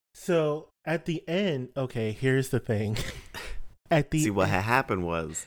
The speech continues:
Speaker 1: at the end of a person being charmed, which they're charmed for an hour, but I broke concentration, so it's okay.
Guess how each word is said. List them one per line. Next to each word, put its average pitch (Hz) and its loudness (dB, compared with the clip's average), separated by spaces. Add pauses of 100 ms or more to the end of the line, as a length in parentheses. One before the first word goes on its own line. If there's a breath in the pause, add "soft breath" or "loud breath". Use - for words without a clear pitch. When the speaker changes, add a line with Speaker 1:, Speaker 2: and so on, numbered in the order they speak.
(140)
Speaker 1:
at 147 2
the 160 0
end 165 -4
of 143 -4
a 139 -6
person 131 -12
being 113 -10
charmed, 110 -14 (260)
which 139 -6
they're 131 -6
charmed 147 -12
for 135 -10
an 127 -6
hour, 123 -6
but 120 -6
I 127 0
broke 117 -4
concentration, 101 -12
so 107 -18
it's 104 -18
okay. 110 -16